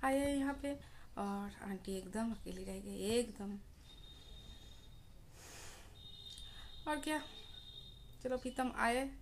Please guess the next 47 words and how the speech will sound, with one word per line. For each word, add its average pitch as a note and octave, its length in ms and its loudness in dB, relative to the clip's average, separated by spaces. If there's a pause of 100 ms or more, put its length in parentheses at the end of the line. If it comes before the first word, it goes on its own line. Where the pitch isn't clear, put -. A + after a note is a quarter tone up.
(240)
नीचे A#3 260 0
से, B3 220 0 (760)
फिर C4 160 4
देखती B3 380 4
हूँ C#4 420 4
क्या B3 140 4 (100)
करना A#3+ 320 2
है B3 160 4 (100)
क्या A#3 120 2
नहीं, A3+ 220 4
शॉर्ट A3 260 0
वीडियो A3 240 4
बनाऊँ A#3 460 4
या A#3 160 2
ना A3 240 2
बनाऊँ, A#3 400 2 (840)
देखती D4 260 4
हूँ B3 100 4 (100)
थोड़ी B3 140 6
देर A#3 180 4 (120)
बाद। G#3+ 280 2 (680)
शाम C#4 320 4
की C#4 200 0
भूख C#4 400 10 (140)
बहुत B3 380 12
ज़ोरों B3 220 12
की C4 140 4
लगी B3 260 8
है, D4 200 12
लेकिन A#3+ 340 6
दूध A3+ 240 4
अभी A3 160 8
तक A3+ 200 4
नहीं A#3 180 4
आया। C4 180 10
प्रीतम A3+ 340 4
खेलने A3+ 340 4
गया A3 200 6
तो A3 120 2
घर G#3+ 200 6
आने A3 160 4
का G#3+ 140 2
नाम G3 300 8
नहीं B3+ 220 6
ले A#3 140 6
रहा G#3+ 100 8
है। - 80 4